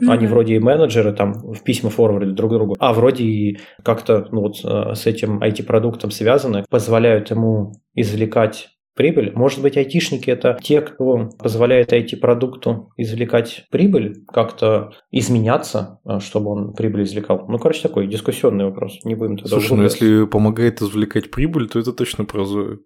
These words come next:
Speaker 2: Ну да, я к тому и вел, что, может, она зря на себя наговаривает.
Speaker 1: Нет, тут вопрос позиционирования. Если ты говоришь, что ты не айтишник, на подкасте про ай ти к тебе и спросу меньше.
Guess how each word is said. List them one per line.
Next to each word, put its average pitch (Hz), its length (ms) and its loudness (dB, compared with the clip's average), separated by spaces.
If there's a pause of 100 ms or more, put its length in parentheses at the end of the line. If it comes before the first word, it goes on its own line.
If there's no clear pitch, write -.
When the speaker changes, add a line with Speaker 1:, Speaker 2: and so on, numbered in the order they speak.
Speaker 2:
Ну 104 400 -2
да, 160 420 4 (120)
я 107 220 2
к - 80 -10
тому 147 240 4
и 196 40 6
вел, 156 300 2
что, - 260 0
может, 127 320 0
она 151 260 4
зря 165 200 2
на 156 60 -2
себя 156 200 0
наговаривает. 156 520 2 (260)
Speaker 1:
Нет, 240 200 4
тут 240 200 -2
вопрос - 340 0
позиционирования. 208 760 0
Если 190 180 -2
ты 208 120 0
говоришь, 202 280 0
что - 160 -2
ты 202 160 -2
не 202 200 2
айтишник, 226 600 0 (100)
на 190 420 0 (100)
подкасте 196 440 0
про 190 180 0
ай 180 100 2
ти 185 160 -6
к - 80 -8
тебе 196 220 2
и - 20 -2
спросу 185 420 -2
меньше. 151 380 -8